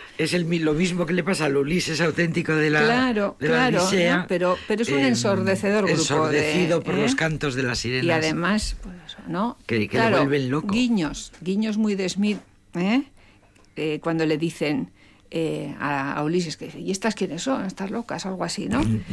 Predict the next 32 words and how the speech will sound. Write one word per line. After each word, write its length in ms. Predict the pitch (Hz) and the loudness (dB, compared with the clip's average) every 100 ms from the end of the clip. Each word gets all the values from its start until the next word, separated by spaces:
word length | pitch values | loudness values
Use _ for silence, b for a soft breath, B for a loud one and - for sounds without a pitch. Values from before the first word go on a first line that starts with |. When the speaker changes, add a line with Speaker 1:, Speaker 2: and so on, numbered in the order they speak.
| 98 | 0
Speaker 2:
Y 80 | 190 | 2
el 100 | 180 | 4
otro 200 | 196 196 | 2 2
le 260 | 180 170 170 | 2 2 2
di-, 180 | 165 - | 2 2
y 140 | 180 | 2
hay 300 | 180 196 - | 2 2 0
otro 200 | 180 196 | -2 0
personaje 360 | 190 208 208 196 | 0 0 0 0
que 40 | |
le 60 | 160 | 0
dice, 200 | 156 - | -2 -4
"¿Quién 380 | - 254 302 277 | 0 2 2 2
en 140 | 226 | 2
el 140 | 220 202 | 4 4
mundo 420 | 208 226 202 180 | 4 4 4 4
no 200 | 180 208 | 2 0
conoce 540 | 202 190 196 - 180 | 0 2 2 2 2
a 140 | 156 151 | 2 2
Les 260 | 170 175 | 0 0
Sirènes?". 480 | 180 165 165 208 285 | 0 2 4 4 2
Es 180 | - 165 | -2 -4
un 100 | 180 | -2
poco, 240 | 175 185 175 | 0 2 2
o 60 | |
las 160 | 151 156 | 2 2
sirenas, 480 | - 170 185 220 262 | 0 2 4 4 2
es 120 | 156 | 0
un 60 | 160 | -6
poco 180 | 170 180 | -4 -2
como 120 | 160 | 0
decir, 240 | 156 160 | 0 -2